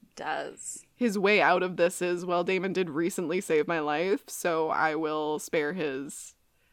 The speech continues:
Speaker 2: And he says, "And now we're done."
Speaker 1: Yeah, and as much as, and as much as I didn't like Elena in that scene with Elena and Stefan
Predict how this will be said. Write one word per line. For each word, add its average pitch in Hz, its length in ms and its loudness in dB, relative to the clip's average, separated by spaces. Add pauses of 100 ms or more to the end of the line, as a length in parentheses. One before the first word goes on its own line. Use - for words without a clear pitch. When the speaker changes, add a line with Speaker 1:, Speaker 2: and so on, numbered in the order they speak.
(220)
Speaker 2:
And 165 280 0
he 202 100 -2
says, 170 300 0
"And 151 100 -2
now 143 160 0
we're 139 140 -4
done." 95 440 -4
Speaker 1:
Yeah, 156 380 -2
and 214 140 0
as 233 100 -4
much 262 160 -2
as, 285 340 -8
and 220 120 0
as 220 120 -2
much 254 200 -2
as 285 180 -6
I 170 760 0 (280)
didn't 190 280 0 (720)
like 165 420 -2 (140)
Elena 170 800 0
in 185 140 -4
that 175 180 -2
scene 170 240 -6
with 165 160 -6
Elena 165 300 -6
and 156 120 -6
Stefan 165 680 -4